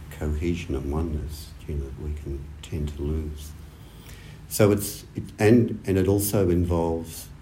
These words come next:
so it involves that meditation, calming, playfulness, the capacity to, um, self-reflect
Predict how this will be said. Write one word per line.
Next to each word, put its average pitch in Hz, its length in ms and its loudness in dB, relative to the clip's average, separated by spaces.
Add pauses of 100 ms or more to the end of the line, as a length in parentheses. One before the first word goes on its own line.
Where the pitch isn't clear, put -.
(120)
so - 240 -2
it 87 160 -6
involves 87 540 2
that - 120 -2 (180)
meditation, 87 880 2
calming, 78 720 0 (1040)
playfulness, 82 1120 -2 (840)
the 87 80 0
capacity 85 800 -2
to, 76 800 0 (1120)
um, 71 640 0 (420)
self-reflect 85 1120 -2